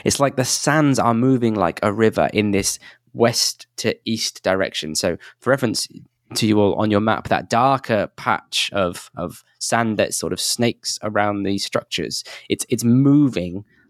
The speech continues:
almost like a river would. Um, and you, you see on these jetties five boats that are, that are moored up. There are a number of people dotted around this scene,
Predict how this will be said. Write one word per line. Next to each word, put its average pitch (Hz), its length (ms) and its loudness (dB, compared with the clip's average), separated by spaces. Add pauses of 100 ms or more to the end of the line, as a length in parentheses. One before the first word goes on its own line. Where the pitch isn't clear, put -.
(160)
almost 104 360 2
like 98 140 0
a 92 60 2
river 92 240 2
would. - 340 -2 (400)
Um, 104 300 0
and 127 160 2
you, 135 140 2
you 135 160 2
see 120 600 2 (300)
on 127 300 4
these 110 440 2
jetties - 840 -4 (1000)
five 131 640 0 (100)
boats - 720 -2 (960)
that 98 100 2
are, 90 280 0 (100)
that - 100 0
are 92 80 2
moored 107 680 2
up. - 300 -2 (920)
There 113 160 4
are 110 180 4
a 110 40 4
number 127 440 4
of 101 460 -2
people 95 440 -2
dotted 90 420 -4
around 95 400 0
this 90 160 0
scene, 92 440 -4